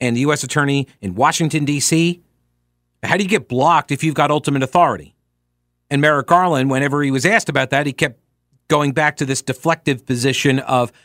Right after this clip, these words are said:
"Well, I didn't interfere or intrude on his investigation. But we did have deliberations on things. But I won't talk about what we talked about,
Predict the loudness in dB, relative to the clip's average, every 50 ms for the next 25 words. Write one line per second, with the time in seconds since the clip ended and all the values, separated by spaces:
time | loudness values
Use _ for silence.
0 | _ _ -2 0 0 0 0 0 2 2 2 2 2 2 0 0 0 0 -2 -2
1 | 0 -2 -2 -4 -4 -4 -2 0 2 2 4 4 2 2 2 0 -2 -4 -6 _
2 | _ _ -2 0 0 0 2 2 0 2 0 -2 -4 -4 0 2 4 4 4 4
3 | 4 4 4 4 2 0 -2 -2 -2 0 2 2 2 2 0 0 -2 -4 -8 _
4 | _ -2 -2 0 0 0 0 -2 -2 -2 -2 -2 -2 0 -2 -2 -4 -6 -10 -12
5 | -16 _ _ _ _ 0 0 2 2 0 0 0 0 0 0 0 0 -2 0 0
6 | 0 0 0 0 0 -2 -2 -2 -2 0 0 -2 -2 -2 -4 -6 -6 -6 -8 -10
7 | -12 -16 _ _ _ _ -2 0 2 2 2 0 0 2 0 0 2 0 0 0
8 | 0 0 -2 -2 -2 0 2 0 0 0 -4 -4 -2 -2 -2 -2 -4